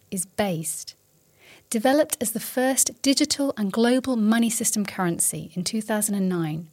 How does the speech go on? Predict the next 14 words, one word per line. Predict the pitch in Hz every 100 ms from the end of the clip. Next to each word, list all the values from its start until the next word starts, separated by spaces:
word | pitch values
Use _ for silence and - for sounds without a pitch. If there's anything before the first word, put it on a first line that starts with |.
| _ _ _ - - -
many | 254 302
people | 302 294 233
distrustful | 220 - 277 277 - 196
of | -
banks | 165 - - - -
have | 202
been | 226
attracted | 220 - 269 - - 196
to | 208
blockchain, | 240 240 - 247 240 240 - _
Bitcoin, | 214 208 - 190 175 175 _ _ _
and | 220 214 247
other | 262
cryptocurrencies | 233 - - 196 185 - 160 - - 151 156